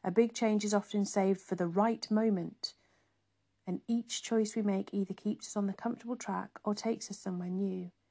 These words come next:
and this will be important depending on what you want. But what if you want your habits on cruise control?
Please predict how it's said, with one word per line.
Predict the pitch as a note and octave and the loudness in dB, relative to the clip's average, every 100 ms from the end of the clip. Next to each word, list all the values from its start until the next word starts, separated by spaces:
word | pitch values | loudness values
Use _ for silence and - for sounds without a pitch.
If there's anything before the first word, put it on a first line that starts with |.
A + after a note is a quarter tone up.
| _ - | _ -6
and | F#3+ G3 | 2 4
this | F#3+ A3+ | 4 0
will | |
be | G#3+ A3 | 2 2
important | A3 G3+ F3+ - - | 2 0 -2 -4 -10
depending | G3 F#3 F3+ F3 | -8 -6 -4 -4
on | F3 | -4
what | E3 - | -6 -8
you | F3 | -6
want. | F#3+ F3 F#3+ - - _ _ _ _ _ _ _ _ _ _ _ _ _ _ D4 | -4 -6 -10 -18 -20 _ _ _ _ _ _ _ _ _ _ _ _ _ _ 2
But | - | 2
what | A3 D4+ | 8 8
if | E4 - | 8 6
you | D4+ | 8
want | C#4+ G#4+ | 8 8
your | B3 | 2
habits | F#3 F#3 F#3 - | 0 0 0 -6
on | F3 | -6
cruise | - E3+ - | -2 -4 -4
control? | F3 E3+ D#3+ D3 | -10 -8 -8 -8